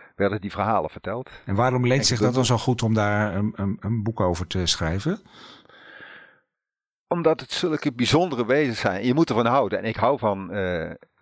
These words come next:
Speaker 1: die, van die, die, die fantasie. Ik schrijf ook nooit realistische verhalen. Ik wil buiten de realiteit treden. En, eh, die, ja, ik merk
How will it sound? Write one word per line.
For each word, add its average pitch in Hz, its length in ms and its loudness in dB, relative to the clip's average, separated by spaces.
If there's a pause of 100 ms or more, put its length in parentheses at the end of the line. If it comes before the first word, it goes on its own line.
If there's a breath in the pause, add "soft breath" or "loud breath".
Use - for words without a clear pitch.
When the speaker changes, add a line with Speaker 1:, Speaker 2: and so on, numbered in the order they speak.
(140)
Speaker 1:
die, 113 260 -2
van 107 240 -6
die, 92 200 -8
die, 95 240 -8
die 95 140 -8
fantasie. 123 580 -2 (260)
Ik 107 120 -10
schrijf 117 300 0
ook 104 120 -2
nooit 135 260 2
realistische 117 640 0
verhalen. 107 400 2
Ik - 100 -14
wil 101 140 -2
buiten 117 340 0
de 104 60 0
realiteit 104 640 -2
treden. 90 400 -2 (840 loud breath)
En, 117 260 0
eh, 107 680 2 (120)
die, 127 200 -4 (420)
ja, 147 200 -2
ik 135 120 -4
merk 180 380 2